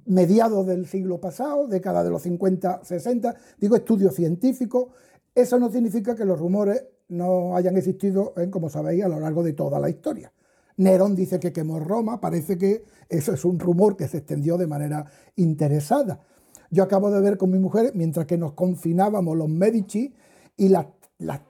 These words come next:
los rumores que se difundían para conseguir la influencia social, el poder, etcétera, pues estaban también a la orden del día. Es decir, que los rumores están siempre, pero sus estudios comienzan a,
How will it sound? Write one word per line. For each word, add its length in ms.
los 260
rumores 560
que 140
se 160
difundían 760
para 200
conseguir 400
la 80
influencia 580
social, 460
el 140
poder, 400
etcétera, 500
pues 180
estaban 360
también 300
a 60
la 100
orden 240
del 100
día. 120
Es 60
decir, 140
que 60
los 120
rumores 340
están 300
siempre, 460
pero 240
sus 200
estudios 460
comienzan 540
a, 140